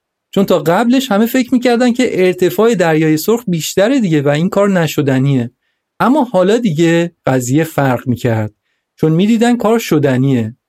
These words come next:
گرچه که هم نایب السلطنه انگیزه‌ای برای این کار نداره و همین که بریتانیا رقیب دیرین فرانسه مانع ایجاد می‌کرد. از نفوذش در مصر استفاده می‌کرد که کار رو بخوابونه.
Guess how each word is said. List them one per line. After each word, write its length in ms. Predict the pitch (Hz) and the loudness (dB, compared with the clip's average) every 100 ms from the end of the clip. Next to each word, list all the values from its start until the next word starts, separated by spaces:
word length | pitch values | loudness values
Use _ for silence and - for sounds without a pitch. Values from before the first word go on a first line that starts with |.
| _ - | _ -4
گرچه 400 | 151 156 160 254 | 0 0 0 0
که 320 | 277 269 262 214 | 0 0 0 -2
هم 260 | 190 233 233 | -2 2 2
نایب 320 | 196 170 156 | 2 2 0
السلطنه 580 | 156 - 151 143 147 202 | -2 0 -2 0 0 0
انگیزه‌ای 560 | 247 226 196 170 170 | 2 2 0 0 0
برای 320 | 151 143 139 | 2 2 2
این 140 | 139 131 | 0 0
کار 300 | 139 131 131 | 0 0 0
نداره 500 | 123 120 117 113 117 _ 143 | 0 0 0 -2 -6 _ -4
و 60 | |
همین 300 | 123 180 240 | 0 2 2
که 220 | 240 247 | 2 0
بریتانیا 840 | 233 180 175 - 170 151 170 202 233 | 0 -2 -2 0 0 0 0 2 0
رقیب 520 | 185 165 156 202 226 | 0 0 0 0 0
دیرین 560 | 196 156 165 160 202 247 | 0 -2 -2 0 2 0
فرانسه 840 | 233 180 160 151 165 165 170 185 _ | 0 0 0 0 0 2 0 -2 _
مانع 240 | 160 185 233 | 0 2 2
ایجاد 400 | 240 165 143 135 | 2 0 0 -2
می‌کرد. 400 | 131 131 123 123 _ - | -2 -2 -2 -8 _ -4
از 220 | 185 185 | -2 0
نفوذش 460 | 202 220 240 262 | -2 0 0 0
در 220 | - 202 196 | -2 -2 0
مصر 300 | 208 226 - | 0 -2 -4
استفاده 500 | 190 196 190 185 233 | -4 -2 0 0 2
می‌کرد 340 | 262 247 226 | 0 0 -2
که 100 | 226 | -4
کار 220 | 220 226 | -2 -2
رو 140 | 233 233 | 0 0
بخوابونه. 640 | 220 - 175 151 143 151 | 0 0 -2 0 -2 -4